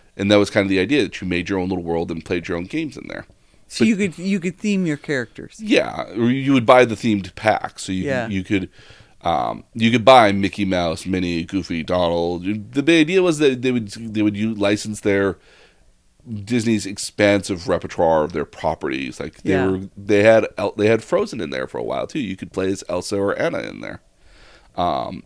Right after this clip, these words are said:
Speaker 1: and those things went like hotcakes as well. Amiibos are very, very,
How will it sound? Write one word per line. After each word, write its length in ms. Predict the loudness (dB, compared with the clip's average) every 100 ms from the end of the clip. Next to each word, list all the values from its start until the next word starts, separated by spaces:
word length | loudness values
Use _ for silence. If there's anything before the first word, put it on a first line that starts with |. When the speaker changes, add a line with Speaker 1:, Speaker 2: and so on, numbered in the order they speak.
| _
Speaker 1:
and 140 | 0 4
those 180 | 2 2
things 260 | -2 0
went 220 | -2 -2
like 100 | -6 -6
hotcakes 460 | -6 -4 -8 -8
as 140 | -10 -4
well. 340 | -4 -4 -10 -18 -20 -20 -18 -6
Amiibos 340 | -2 2 2
are 80 | 2
very, 400 | 2 2 4 4
very, 560 | 4 2 2 0 -2 -4